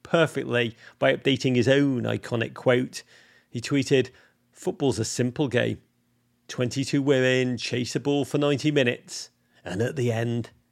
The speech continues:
<laughs> England actually win." And when they did, I, I've got to say, the sight of an England team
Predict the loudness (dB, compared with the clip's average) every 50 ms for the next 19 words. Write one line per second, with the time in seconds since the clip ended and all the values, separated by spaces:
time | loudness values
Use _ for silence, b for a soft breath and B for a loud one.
0 | _ _ _ _ _ _ _ _ -6 -4 -4 -2 -2 0 0 -2 -2 -4 -4 -4
1 | -2 -2 -4 -6 -10 -12 -12 -12 -10 -10 -12 -10 -4 -2 0 0 2 2 0 0
2 | 2 4 6 6 6 4 2 b b b b b b b b b b b b b
3 | b b -4 -2 0 0 2 2 4 2 2 4 4 4 4 4 2 0 0 2
4 | 2 2 2 0 0 2 2 2 2 2 2 2 2 2 2 0 0 2 2 4
5 | 4 2 2 -2 -2 -2 0 2 2 2 4 4 4 2 2 0 -2 0 2 2
6 | 2 2 0 0 -2 -4